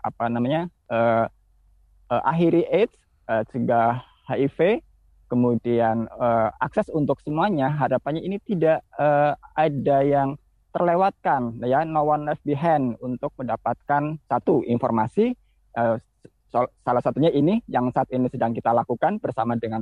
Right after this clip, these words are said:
teman, eh, dari teman-teman dari K P R enam delapan H untuk memberikan informasi, eh, sebanyak mungkin kepada masyarakat, dengan harapannya ketika informasi ini sampai,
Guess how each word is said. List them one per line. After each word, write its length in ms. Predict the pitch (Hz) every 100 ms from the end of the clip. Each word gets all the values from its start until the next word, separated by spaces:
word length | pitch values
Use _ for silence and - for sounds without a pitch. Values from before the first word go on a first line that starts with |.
| 110
teman, 240 | 117 113 - - _
eh, 320 | 117 113 113 - _ -
dari 240 | 123 117 -
teman-teman 320 | 123 117 123
dari 160 | 113 113
K 160 | 139
P 80 | 120
R 160 | 104 113
enam 160 | 120
delapan 240 | 120 113 117
H 240 | 147 196 - _ _ _
untuk 320 | 156 156 170
memberikan 320 | 160 147 143 147
informasi, 720 | 147 165 175 220 - 196 339
eh, 360 | - - 135 131
sebanyak 1080 | - 127 127 127 127 - _ _ 131 135 -
mungkin 320 | 143 143 202
kepada 320 | 214 127 123
masyarakat, 540 | 113 113 117 117 110 117 - _ _
dengan 160 | 123 127
harapannya 480 | 131 120 - 131 -
ketika 400 | 165 131 - 127 120
informasi 480 | 135 123 123 123 -
ini 160 | 127 123
sampai, 560 | 120 117 - 233 247